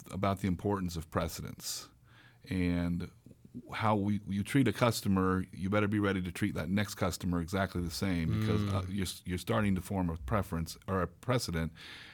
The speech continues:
Speaker 1: and precedents are, are very powerful things because if you treat one person one way and another person another way, we're offended.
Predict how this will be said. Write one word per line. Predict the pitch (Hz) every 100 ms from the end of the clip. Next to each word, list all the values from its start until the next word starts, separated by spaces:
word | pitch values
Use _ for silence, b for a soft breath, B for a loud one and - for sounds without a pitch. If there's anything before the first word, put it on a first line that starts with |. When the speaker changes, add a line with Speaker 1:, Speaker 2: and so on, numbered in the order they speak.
| B B _
Speaker 1:
and | 95 90 87
precedents | - 117 117 107 87 87
are, | 78
are | - 85
very | 95 82
powerful | - 98 90 78
things | - 90 76 62
because | - - 82 80
if | 87
you | 87
treat | - 98
one | 98 98
person | 98 90 90
one | 90
way | 92 87 85 - 82
and | - 76 -
another | 87 90 87
person | 90 85 82
another | 90 87
way, | 82 78 82 B B B B B
we're | 98
offended. | 95 - 95 62 50